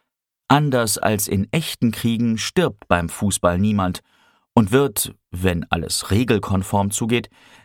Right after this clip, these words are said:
selbst im Dauerfeuer des Gegners nicht verletzt. Dafür kann mit solchen Metaphern die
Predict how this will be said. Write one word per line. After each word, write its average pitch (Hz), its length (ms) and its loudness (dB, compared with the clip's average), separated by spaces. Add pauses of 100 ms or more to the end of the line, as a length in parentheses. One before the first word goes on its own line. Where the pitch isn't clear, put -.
(100)
selbst 120 420 0
im 101 240 0
Dauerfeuer 131 640 2
des 90 220 -4
Gegners 87 500 0
nicht - 180 -4
verletzt. 104 460 0 (1700)
Dafür 165 480 2
kann 160 260 -2
mit 117 140 -2
solchen 117 360 0
Metaphern 117 680 -2
die 92 420 -2